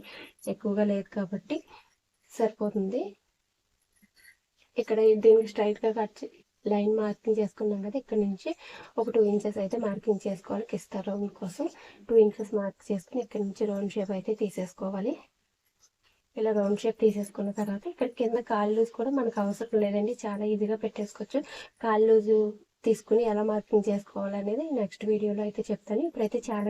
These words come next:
ఈజీగా అయితే కటింగ్ చేసుకోవడం చెప్తున్నాను అనమాట. ఇక్కడ మనకి పావు తక్కువ పది వచ్చింది కదా, ఇదే పావు తక్కువ పదిని మనం కింద వైపు కూడా పెట్టేసుకోవాలి. పావు తక్కువ పది ఉంది కదా, పావు తక్కువ పదిని పెట్టేసుకుని ఇక్కడ నుంచి ఒక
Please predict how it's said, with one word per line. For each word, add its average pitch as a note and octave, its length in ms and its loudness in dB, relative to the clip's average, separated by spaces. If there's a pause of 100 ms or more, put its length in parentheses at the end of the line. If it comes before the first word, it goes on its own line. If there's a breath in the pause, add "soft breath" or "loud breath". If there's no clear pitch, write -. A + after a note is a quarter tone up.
ఈజీగా G#3 360 0
అయితే G#3 160 -6 (420 loud breath)
కటింగ్ A3 340 4
చేసుకోవడం G#3+ 480 0
చెప్తున్నాను G3 400 -4
అనమాట. F#3 260 -6 (100)
ఇక్కడ A#3 220 -6
మనకి G3+ 280 -4 (960 loud breath)
పావు A3 180 2
తక్కువ A3 300 -4
పది G#3 180 2
వచ్చింది G3 300 -6
కదా, G#3+ 200 -6
ఇదే A#3 180 -2
పావు G#3 240 -2
తక్కువ G3+ 300 -6
పదిని G3+ 320 -2 (160)
మనం G#3 200 -2 (120)
కింద G3+ 240 -2
వైపు G3+ 240 -6
కూడా A3 240 -8
పెట్టేసుకోవాలి. G3+ 720 -6 (1200 soft breath)
పావు A3 220 -2
తక్కువ A3+ 280 -8
పది G#3 160 0
ఉంది G3 180 -2
కదా, G#3 140 -4 (100)
పావు G#3+ 220 -4
తక్కువ G#3+ 240 -10
పదిని G#3 320 -4
పెట్టేసుకుని A#3+ 440 -4
ఇక్కడ A#3 180 -2
నుంచి A3+ 180 2
ఒక A3+ 100 -2